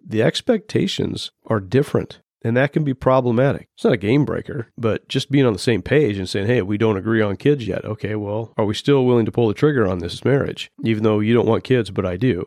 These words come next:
It's that kind of thing. Things to think about. Overall expectations. What are your expectations for your spouse? Do you have them all defined, and are you willing to discuss them prior to getting serious with a person? Can you articulate your general expectations for your future spouse?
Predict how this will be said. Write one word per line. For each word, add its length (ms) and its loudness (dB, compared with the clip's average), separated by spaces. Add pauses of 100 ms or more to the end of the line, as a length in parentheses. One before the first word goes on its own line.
It's 80 -20
that 140 -4
kind 100 -2
of 80 -6
thing. 220 -2
Things 340 0
to 100 0
think 220 0
about. 240 -8 (600)
Overall 420 4
expectations. 800 -2
What 140 2
are 60 2
your 140 4
expectations 720 -2
for 140 -6
your 80 -4
spouse? 560 -6 (200)
Do 120 -2
you 60 2
have 200 2
them 140 4
all 160 4
defined, 500 2
and 220 -2
are 120 0
you 200 2
willing 460 2
to 260 0
discuss 500 -4
them 220 0
prior 320 -2
to 100 -8
getting 220 -2
serious 400 -2
with 100 -4
a 60 -18
person? 420 -4 (260)
Can 160 2
you 120 6
articulate 720 2
your 160 2
general 520 2
expectations 960 -2
for 220 -4
your 100 -2
future 360 -2
spouse? 540 -4